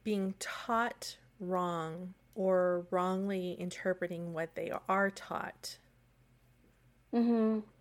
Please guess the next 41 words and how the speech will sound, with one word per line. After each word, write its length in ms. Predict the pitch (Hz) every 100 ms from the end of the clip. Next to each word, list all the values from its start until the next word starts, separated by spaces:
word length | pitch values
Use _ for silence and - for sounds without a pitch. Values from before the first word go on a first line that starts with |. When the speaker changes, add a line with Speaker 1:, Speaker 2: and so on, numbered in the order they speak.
| _ _ _ _ _ _ -
Speaker 2:
Right. 360 | 226 208 190 - _ _ _ _ _ -
And 100 | 240
it's 120 | 254 294
not 180 | 320
anybody's 500 | 269 262 226 208 208
fault 280 | - 254 247
'cause 140 | 220 208
this 200 | 214 -
goes 300 | 226 208 202
back. 600 | 208 208 180 - - -
It 100 | -
goes 200 | 196 190
back 320 | - 196 190
Speaker 1:
Mm-hmm. 200 | 196 208 202 - - _ _
Speaker 2:
further 540 | - 214 208 196 196
and 140 | 190 -
further, 600 | 196 196 190 180 175 175
and, 480 | 196 190 175 185 202 - _ _ _ _ _ _ - _ _ -
you 100 | 208
know, 240 | 190 196
it's 140 | 294 -
not 200 | 202 202
the 60 |
professor's 600 | - 185 190 214 247 214
fault. 400 | - 175 185 - 220
They 160 | 202
didn't 240 | 208 208 202
know 180 | 202
either. 500 | 240 330 196 156 220 - _ _ -
And 100 | 269
then 80 | 381
it 80 |
made 140 | 330 269
me 100 | 254
think 240 | 269 254
about, 480 | 247 220 214 202 - - - _ _ _ -
so 120 | - 294
I 80 |
have 220 | 285 339 339
feelings 380 | 294 269 233
about 280 | 226 202 -